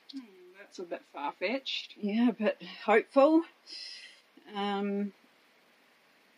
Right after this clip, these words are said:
Speaker 2: he said he's a bit of a romantic. That's pretty cliched. That's what they all say.
Speaker 1: Mm-hmm.
Speaker 2: Um, talks about his dating history, having two girlfriends. Um,
Speaker 1: Isn't that the one rule you shouldn't do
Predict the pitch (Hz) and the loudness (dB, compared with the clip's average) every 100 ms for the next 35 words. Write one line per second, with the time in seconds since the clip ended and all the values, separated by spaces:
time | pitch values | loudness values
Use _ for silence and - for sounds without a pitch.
0 | _ _ - - _ _ _ _ _ _ | _ _ -20 -20 _ _ _ _ _ _
1 | _ _ _ _ _ _ 208 208 233 226 | _ _ _ _ _ _ -12 -6 -2 0
2 | 233 247 262 247 269 269 262 214 202 202 | 0 4 4 6 8 10 10 8 0 -4
3 | - 220 285 233 214 - 226 220 226 202 | -2 0 2 0 -4 -4 -4 -2 -2 -2
4 | - - 165 247 269 233 - 202 - 208 | 2 2 4 4 2 -2 -2 -4 -2 0
5 | 196 180 - 190 214 277 359 415 - - | 0 -2 0 4 6 6 4 0 -6 -20
6 | - - - - 208 208 208 202 202 202 | -20 -20 -20 -16 -4 -2 0 -2 -2 -2
7 | 202 208 - - - 208 208 196 214 208 | -2 -4 -4 -6 -2 0 0 0 2 4
8 | 208 214 214 208 - 208 208 196 190 - | 4 0 -4 -6 -4 -4 -4 -6 -6 -4
9 | 214 202 202 196 202 - 208 214 277 415 | -2 -2 0 0 0 0 0 4 4 4
10 | 415 - - - _ _ _ _ _ _ | 0 -14 -14 -14 _ _ _ _ _ _
11 | _ _ - 196 190 190 190 196 196 190 | _ _ -20 -8 -4 -2 -2 -4 -4 -8
12 | _ 359 381 359 285 254 240 247 247 240 | _ -20 -14 -12 -8 -4 2 6 6 4
13 | 226 233 240 226 208 - 233 247 240 262 | 2 2 2 0 -4 -4 -4 -2 -4 -6